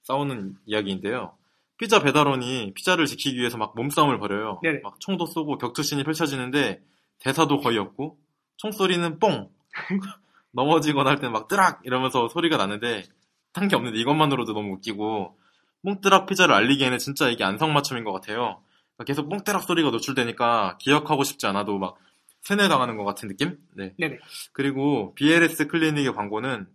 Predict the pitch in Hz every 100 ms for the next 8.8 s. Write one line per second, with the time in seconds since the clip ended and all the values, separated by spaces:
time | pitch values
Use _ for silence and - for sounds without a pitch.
0 | _ - 156 185 180 156 117 113 120 107
1 | 107 117 107 107 107 - 208 220 190 160
2 | 151 131 107 101 104 104 107 95 95 131
3 | 90 - _ - 143 170 147 104 110 123
4 | 131 95 - _ _ - 196 202 202 220
5 | 151 143 190 131 123 127 123 123 110 110
6 | 117 127 123 120 117 113 113 _ _ 110
7 | 107 95 95 110 113 - 107 120 131 107
8 | 95 101 117 101 110 175 170 127